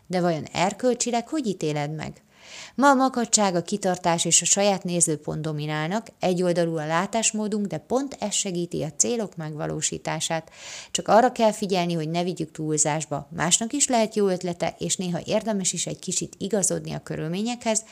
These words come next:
félretéve a merevséget, ha éppen abban rejlik a jó megoldás.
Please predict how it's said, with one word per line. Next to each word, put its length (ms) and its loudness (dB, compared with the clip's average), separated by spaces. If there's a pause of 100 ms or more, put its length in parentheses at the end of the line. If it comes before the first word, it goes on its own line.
(640)
félretéve 720 2
a 60 -2
merevséget, 720 2
ha 120 -4
éppen 400 -4
abban 300 -2
rejlik 400 0
a 60 -6
jó 200 -2
megoldás. 840 -4